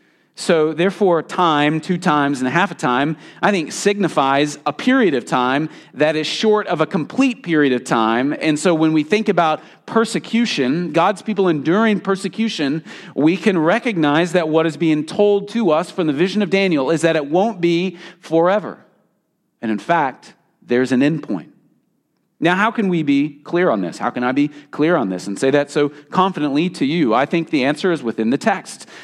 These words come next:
The reality that Daniel doesn't understand this, so what makes Daniel different than us if we think we can understand this? The reality of this is that it says there in the text that words, that Daniel's words,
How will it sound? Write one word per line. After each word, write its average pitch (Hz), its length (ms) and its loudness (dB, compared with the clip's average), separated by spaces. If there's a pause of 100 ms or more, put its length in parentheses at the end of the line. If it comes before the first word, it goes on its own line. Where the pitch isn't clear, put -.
(120)
The 156 120 2
reality 175 540 2
that 143 180 -2
Daniel 156 320 2
doesn't 160 400 0
understand 151 720 0
this, - 460 -4 (340)
so 139 140 -2
what 143 240 2
makes 147 180 -2
Daniel 151 340 2
different 139 380 -2
than 120 140 -2
us 123 340 0
if - 140 -6
we 135 100 0
think 131 220 -2
we 123 100 -4
can 113 120 -2
understand 139 420 0
this? 127 100 0
The 123 100 -6
reality 139 420 2
of 113 100 -4
this 120 260 -2 (400)
is 139 220 2
that 139 340 2
it 143 140 -2
says 165 320 0
there 135 220 2
in 127 80 2
the 123 80 -2
text 135 360 -2
that 147 180 0
words, 160 920 -2
that 120 220 0
Daniel's 160 440 2
words, 143 600 0